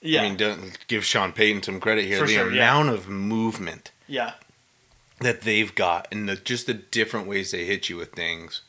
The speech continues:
Speaker 2: I don't love the way they use Taysom Hill. I think there's a be-, an even better way to do it. Just, like, 'cause Drew Brees is out there doing nothing. Like, what are you gonna do there?
Speaker 1: Right.
Speaker 2: But it works.
Speaker 1: Yeah.
Speaker 2: And it sure worked against a young defense, and that's what I'll say.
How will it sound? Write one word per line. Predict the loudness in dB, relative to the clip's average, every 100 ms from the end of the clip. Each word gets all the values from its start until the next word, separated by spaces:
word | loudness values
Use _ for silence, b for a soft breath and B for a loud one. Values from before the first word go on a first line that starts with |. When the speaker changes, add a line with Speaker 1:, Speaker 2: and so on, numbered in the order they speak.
| b b b b b b b b 2
Speaker 2:
I | 4
don't | 2 -2
love | 0 2 2 2 -2
the | -2
way | 0
they | 0 -2
use | -2 -4
Taysom | -4 -2 -2 -4
Hill. | -2 -2
I | -4
think | -4
there's | -4 -4
a | -6
be-, | -6 -4 -4 -2
an | -2
even | -2 -6 -4
better | -2 0
way | -2 -4
to | -6
do | -6 -2 -2
it. | -2
Just, | -6 -12 -8
like, | -8 -8 _ b b b b b
'cause | -12
Drew | -2 0 0
Brees | -2 -2 -2
is | 0
out | 2 2 2
there | 0 2 2 0
doing | -4 -8 -8 -4
nothing. | -4 -4 -4 -6 -8 -12
Like, | -12 -10
what | -8
are |
you | -8
gonna | -10 -16
do | -14 -12
there? | -8 -8 -10 -14 -8
Speaker 1:
Right. | -8 -8 -14 _ -20 -20 _
Speaker 2:
But | -6 -2 -2
it |
works. | 2 4 4 2 -4 -8 -8
Speaker 1:
Yeah. | -6 -6 -12 _ _ -6
Speaker 2:
And | -4
it | -2
sure | 2 4
worked | 4 2 0 2
against | 0 0
a | 0
young | 2 2
defense, | -2 -6 -8 -16 -14
and | -8
that's | -6 -6
what | -10
I'll | -14
say. | -18